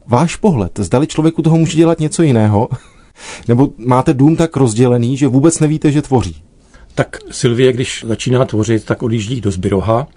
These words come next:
Speaker 2: kde má ateliér, kde máme chalupu a je tam vlastně sama. Ona tvrdí, že na ty počáteční fáze, nebo na tu fázi toho tvoření skutečného, potřebuje naprostou samotu, že by znervózňovalo i to, že to slyším. Protože někdy si sedá ke klavíru a prostě si tam něco preluduje, hraje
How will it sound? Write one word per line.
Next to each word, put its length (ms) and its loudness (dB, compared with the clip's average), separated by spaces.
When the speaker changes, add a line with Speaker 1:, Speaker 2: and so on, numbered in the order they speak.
Speaker 2:
kde 140 -4
má 220 2
ateliér, 580 0
kde 100 0
máme 360 0
chalupu 680 0
a 80 2
je 60 0
tam 140 0
vlastně 260 -2
sama. 380 -4
Ona 140 -2
tvrdí, 400 -6
že 100 0
na 140 -2
ty 100 -4
počáteční 680 -4
fáze, 460 -4
nebo 140 0
na 80 2
tu 140 -4
fázi 520 -6
toho 240 -2
tvoření 480 -2
skutečného, 720 -4
potřebuje 500 0
naprostou 560 -2
samotu, 480 -4
že 100 0
by 120 0
znervózňovalo 680 0
i 60 -2
to, 120 0
že 100 0
to 100 -4
slyším. 500 -6
Protože 180 -4
někdy 280 0
si 120 -2
sedá 300 0
ke 140 -6
klavíru 640 2
a 120 -2
prostě 280 -14
si 120 -10
tam 300 -2
něco 280 -6
preluduje, 760 0
hraje 420 0